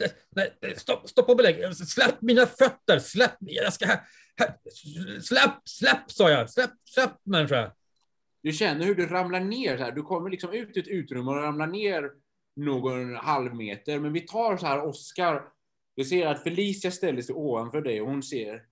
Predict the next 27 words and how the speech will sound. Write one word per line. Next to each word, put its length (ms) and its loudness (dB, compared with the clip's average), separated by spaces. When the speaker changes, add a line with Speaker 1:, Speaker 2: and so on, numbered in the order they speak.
Speaker 2:
blek 920 -2
ut. 220 -6
Hon 160 -2
och 100 -6
Britt-Marie 480 -8
ser 160 -10
helt 200 -10
förstörda 640 -6
ut. 300 -6
"Det 100 -2
var 120 -4
tur 360 -2
att 140 -2
han 280 -4
kom", 400 -6
säger 520 -14
Felicia 260 -14
till 120 -18
Britt-Marie, 380 -14
"eftersom 200 -10
inte 160 -12
Paul 380 -4
verkar 340 -8
vara 240 -10
här. 280 -6
Vi 120 -10
behöver 560 -4